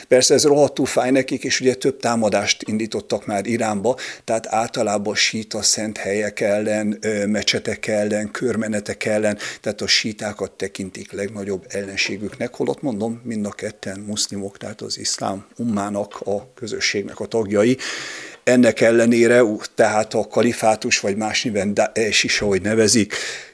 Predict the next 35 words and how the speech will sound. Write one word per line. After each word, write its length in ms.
felvállalta 720
a 100
felelősséget. 920
Nekem 300
gyanús 280
is 140
volt, 180
hogy 200
vagy 240
ők, 240
vagy 200
Al-Qaida, 560
vagy 160
hasonló 400
szunita 400
terrorszervezet, 840
mert 140
ahogy 120
tegnap 340
meséltem, 460
ugye 180
nagyon 340
tipikus, 480
van 200
egy 160
robbantás, 800
amikor 400
oda 140
mennek 360
a 60
segítők, 640
a 60
mentők, 500
rendőrök, 560
bámészkodók, 760